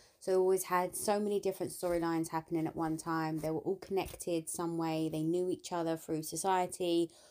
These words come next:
or they were friends, and they just all, they brought a different dynamic than they did, than the O C did, for example, or New Jersey did with <clears throat> their antics and their trips and stuff. And it was always such a great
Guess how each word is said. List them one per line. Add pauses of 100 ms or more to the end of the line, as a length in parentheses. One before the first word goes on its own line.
(220)
or
they
were
friends, (420)
and (100)
they
just
all, (100)
they
brought
a
different
dynamic
than
they
did, (600)
than
the
O
C
did,
for
example,
or
New
Jersey
did (560)
with (280)
<clears throat>
their
antics
and
their
trips
and
stuff.
And
it
was
always
such
a
great